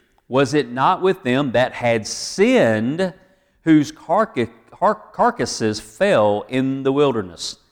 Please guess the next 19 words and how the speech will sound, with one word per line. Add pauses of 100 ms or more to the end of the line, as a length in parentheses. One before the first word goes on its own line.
(680)
Most
of
us
know
that
story
very
well. (1300)
They
were
unbelieving. (400)
They
had
seen
the
miracles. (1200)
They
were
shown